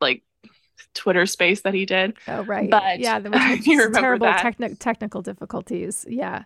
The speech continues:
Speaker 1: Right. So w-, what we saw in twenty twenty with this, like, quick adoption, people having to carve out a playbook quickly on how you do this, how you do it right, um, with a lot of opportunity to be cringe.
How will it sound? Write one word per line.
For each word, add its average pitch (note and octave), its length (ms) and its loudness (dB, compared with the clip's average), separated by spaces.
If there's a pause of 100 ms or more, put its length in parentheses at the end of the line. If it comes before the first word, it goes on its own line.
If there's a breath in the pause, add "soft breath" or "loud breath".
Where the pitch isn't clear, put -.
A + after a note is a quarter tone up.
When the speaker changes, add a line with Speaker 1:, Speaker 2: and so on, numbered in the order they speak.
(640 loud breath)
Speaker 1:
Right. G#3+ 460 0
So A3+ 320 2
w-, A3 180 -8
what C4 140 -2
we D#4+ 80 -4
saw D4+ 160 -2
in A3 100 -2
twenty F#3 280 -8
twenty F#3 240 -6
with - 160 -8
this, E3+ 180 -4
like, - 160 -2
quick B3 400 -2
adoption, F3 540 0
people A#3 240 -4
having F#3 260 2
to D#3+ 80 -8
carve F#3 340 0
out - 280 2
a E3 60 -4
playbook E3 580 -4 (400 soft breath)
quickly A3 280 2
on F#3 120 2
how F#3 160 2
you G#3 180 0
do F#3 180 -2
this, F3+ 240 0
how - 120 -2
you E3+ 200 -6
do E3+ 180 -4
it - 140 -6
right, A3+ 540 0 (380 loud breath)
um, F3 500 2 (160 soft breath)
with F#3+ 140 0
a F3+ 40 4
lot F3+ 220 4
of A3 80 2
opportunity G#3 720 0
to A3 240 -6
be G#3+ 160 -4
cringe. - 800 -2